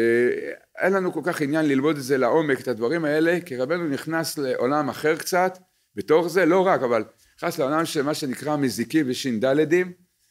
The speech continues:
ואין עניין גדול ללמוד את זה, לא נתחיל לעיין בעולמם של השינדלד. פה רבנו מסביר הרבה דברים, איך זה בנוי, צריך לדעת, זה, יש, זה עולם שלם, עולם ומלואו של מזיקים, של שינדלדים, זה יצורים שנבראו על ידי הקדוש ברוך הוא,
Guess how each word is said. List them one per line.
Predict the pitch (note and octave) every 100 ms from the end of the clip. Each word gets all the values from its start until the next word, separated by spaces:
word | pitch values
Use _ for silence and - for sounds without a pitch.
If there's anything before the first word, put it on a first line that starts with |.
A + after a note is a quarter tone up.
| _
ואין | A2+ C3 C3+ C#3 G3 G3
עניין | E3+ D#3
גדול | C#3 C3+ C#3+
ללמוד | C#3 B2+ B2
את | A2
זה, | G2 C#3+ F3+ D#3+
לא | D#3 E3
נתחיל | - D#3+
לעיין | D3 B2+ C#3 D3+
בעולמם | B2+ B2+ A#2+ C3 C#3
של | - C3
השינדלד. | A#2 G#2+ G#2 C3 A#2 D3+ C#3+ G2+ F#2+ _
פה | - B2
רבנו | C3+ E3
מסביר | C#3+ B2 D#3
הרבה | C#3+ G3
דברים, | E3 G2+ D2+ _ _ _ -
איך | B2 A2+
זה | A#2+
בנוי, | A#2 C#3+ F#3+ B2
צריך | - D3
לדעת, | F3+ G#3+ G3
זה, | G2+ A#2
יש, | D#3 -
זה | B2
עולם | A#2 C#3+ E3
שלם, | F#3 F#3+ G#3 G2+ - _ _
עולם | - A2+ D#3+ D3+
ומלואו | C3 A#2+ A#2+ F#3+ E3+ C#3+ - _ -
של | B2+
מזיקים, | A#2 A2 A#2+ A#2+ F3+ D#3+
של | B2+ A2+
שינדלדים, | B2 A#2+ D#3+ F#3+ D#3+ D#3+ A2+
זה | A2+ G#2 F2+
יצורים | A2+ - B2+ B2 F3
שנבראו | - B2 A#2 G#2+ D#3
על | D#3
ידי | A#2+ C3+
הקדוש | B2 C3 F3 F3
ברוך | F3 D#3
הוא, | E3 F3+